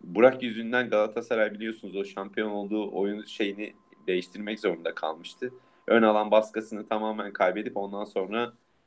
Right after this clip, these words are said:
e, Fatih Terim'in ikinci döneminin sonu olmuştu yani. <coughs> Şimdi senin önün,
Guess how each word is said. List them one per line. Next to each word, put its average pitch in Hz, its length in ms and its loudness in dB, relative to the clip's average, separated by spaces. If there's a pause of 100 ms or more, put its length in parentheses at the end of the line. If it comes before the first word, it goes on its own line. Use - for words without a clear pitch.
(120)
e, 98 260 0
Fatih 95 380 -2
Terim'in 95 360 -8
ikinci 95 400 -8
döneminin 90 380 2
sonu 107 260 2
olmuştu 85 420 0
yani. 69 260 -14 (800)
<coughs> - 880 8 (440)
Şimdi 143 360 -6
senin 143 280 -6
önün, 139 440 -6